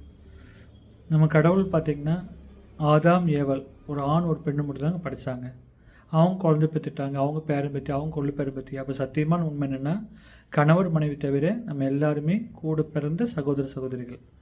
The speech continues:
So இந்த கூட பிறந்த சகோதரருக்கு நம்மளால முடிஞ்ச உதவி, அது நூறு ரூபா இருக்கலாம், இரநூறு ரூபா இருக்கலாம், ஆயிரம் ரூபா இருக்கலாம். ஏன்னா இது கா-, காசு வந்து பெ-, சில லட்சங்கள் செலவாகுங்கிறாங்க. சர்ஜரிக்கு சில லட்சங்கள் செலவாகுங்கிறாங்க.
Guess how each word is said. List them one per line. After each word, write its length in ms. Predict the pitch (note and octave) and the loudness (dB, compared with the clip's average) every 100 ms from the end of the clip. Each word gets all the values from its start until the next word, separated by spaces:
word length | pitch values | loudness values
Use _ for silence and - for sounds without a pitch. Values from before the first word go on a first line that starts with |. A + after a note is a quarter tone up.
| - - - - | -20 -20 -20 -14
So 180 | - F#3+ | 0 2
இந்த 200 | D#3+ F3 | 4 0
கூட 340 | F3+ E3+ F3+ | 0 2 2
பிறந்த 360 | F3 D#3 D3+ F3+ D#3+ | 2 0 0 0 0
சகோதரருக்கு 760 | C#3 C#3+ C#3 C3+ B2+ - G#3 - - - - - | -2 0 -2 -2 -6 -6 -6 -8 -18 -20 -20 0
நம்மளால 500 | D3+ D#3+ F3+ F#3+ G3+ | 4 6 6 6 4
முடிஞ்ச 220 | D#3+ D3 | 2 2
உதவி, 380 | D3+ C#3 C3 B2 - - - - - - - - - - - - _ - | 0 0 -4 -6 -14 -20 -20 -20 -20 -20 -20 -20 -20 -20 -20 -20 _ -8
அது 140 | D#3 D3+ | 0 2
நூறு 200 | D#3 D#3+ | 4 4
ரூபா 240 | D#3 D3+ | 6 4
இருக்கலாம், 340 | C#3 C#3 C#3 C#3 | 2 -2 -2 2
இரநூறு 340 | C#3 C#3 D3+ | 2 2 2
ரூபா 120 | D3 | 0
இருக்கலாம், 340 | C#3+ C#3+ C#3+ C3+ | 0 -2 -2 -2
ஆயிரம் 220 | C#3 D3 | -2 -2
ரூபா 180 | D3 C#3+ | -2 -6
இருக்கலாம். 320 | B2+ C3+ C3+ | -4 -8 -6
ஏன்னா 220 | C#3+ D#3+ | 2 2
இது 200 | D3+ C#3+ | 2 -4
கா-, 220 | D#2+ D2+ | -10 -10
காசு 300 | - D#3 F3+ | 0 0 0
வந்து 180 | D#3+ F3 - | -2 -4 -2
பெ-, 220 | E3 D3+ - - | -6 -6 -12 -8
சில 300 | - D3+ D3 | 0 4 4
லட்சங்கள் 420 | - G3+ G3+ G3 | 4 4 4 2
செலவாகுங்கிறாங்க. 720 | D3+ D3 D3 C#3+ C#3 C3 B2+ - - | 0 0 0 -2 -4 -6 -12 -16 -8
சர்ஜரிக்கு 640 | D3 C#3 C#3+ - D#3+ A3 - - - - | -6 -4 -6 -6 -6 -6 -10 -18 -20 -6
சில 280 | D3+ C#3 | -2 0
லட்சங்கள் 320 | C#3 - F3+ F3+ | 0 0 -2 -2
செலவாகுங்கிறாங்க. 680 | D3+ C#3 C3+ C3+ C3 B2+ B2+ | -2 -2 -2 -4 -10 -10 -12